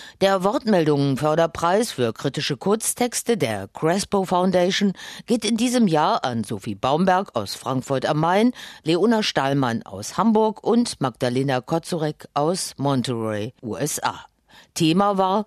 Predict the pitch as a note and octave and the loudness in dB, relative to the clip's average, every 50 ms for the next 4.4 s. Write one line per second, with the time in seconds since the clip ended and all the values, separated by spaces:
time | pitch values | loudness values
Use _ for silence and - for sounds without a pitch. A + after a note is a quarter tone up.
0 | _ _ - - F3 D#3+ C#3 - C3+ C3 C#3 D#3 E3+ E3+ F3+ - - - F#3 G3+ | _ _ -4 -2 0 0 0 0 -2 0 0 0 0 0 -2 -2 -2 -2 0 0
1 | A3 G3 C#3 G#2 - - - - - C3+ D#3+ E3 D#3 - - - D#3+ F3+ G3 A3 | 2 2 0 -2 -4 -10 -16 -8 -4 -2 0 0 0 -2 -4 -2 0 2 2 2
2 | G#3+ - - - - - G3+ A3 G#3 D#3+ G#2+ F#2 F#2+ - - _ _ - - B2+ | 0 -2 -8 -8 -2 0 0 2 2 0 0 -4 -8 -16 -20 _ _ -12 -10 -8
3 | A#2+ - - - - G2 E2+ - - - - - _ - - - - - - - | -8 -8 -10 -12 -12 -12 -12 -12 -14 -16 -18 -20 _ -20 -20 -18 -18 -20 -20 -20
4 | _ _ - G3 G#3 G#3+ G#3+ A3 | _ _ -2 0 0 0 0 -2